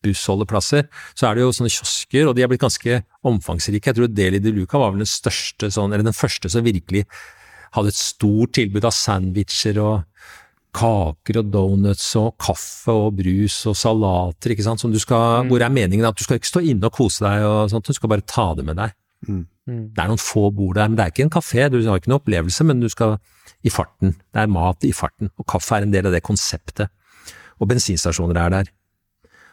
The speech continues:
Speaker 1: Der går det mye kaffe. Og det er et sånn kaffeområde som er litt glemt, men som er my-, veldig viktig for veldig mange vanlige mennesker. Du ser jo hvordan de har, Statoil har sånn, eh, heter ikke Statoil lenger nå, men sånn egen kopp, og,
Speaker 2: Ja.
Speaker 1: og de kårer, det er liksom den beste bensinstasjonkaffen.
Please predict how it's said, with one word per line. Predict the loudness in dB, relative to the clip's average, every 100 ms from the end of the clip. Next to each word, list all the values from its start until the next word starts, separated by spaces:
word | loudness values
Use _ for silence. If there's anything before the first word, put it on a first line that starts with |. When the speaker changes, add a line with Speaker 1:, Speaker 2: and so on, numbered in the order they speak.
| -12
Speaker 1:
Der | -2 2 2
går | 4 4
det | 4
mye | 2
kaffe. | 0 -2 -2 -4 -8 _ _ -20 -8 2
Og |
det | 4
er |
et | 4
sånn | 2 0
kaffeområde | -4 -4 -2 0 2 0 0
som | 0
er | 0
litt | 0 -2 0
glemt, | 2 4 2 -2 -6
men | -2 0
som | 2
er | 0
my-, | 2 0 0
veldig | 0 0
viktig | -2 -6 -8
for | -2
veldig | 0 0
mange | 0 0 -2 0
vanlige | 0 0 -2 -2
mennesker. | -2 0 0 -2 -14 -20 -20 _
Du | -2 0
ser | 2 4
jo |
hvordan | 4 4
de | 4 2 0 -10 -12 0
har, | 2 2
Statoil | 0 2 2 2 2
har | 2
sånn, | 0 0
eh, | 0 0 0
heter | 0 -2 -6
ikke |
Statoil | -4 -4 -2 -2
lenger | 0 2
nå, | 2 2
men | 0
sånn | 0 2
egen | 0 -2
kopp, | -2 0 -2 _ _ -6
og, | -6 _ -10 -6
Speaker 2:
Ja. | -4
Speaker 1:
og | -2
de | 0
kårer, | 2 2 2 0 0
det |
er | 2 0
liksom | 0 0 0
den | 0
beste | 0 0 -4 -4
bensinstasjonkaffen. | -2 -2 -2 -2 -4 -4 -6 -8 -8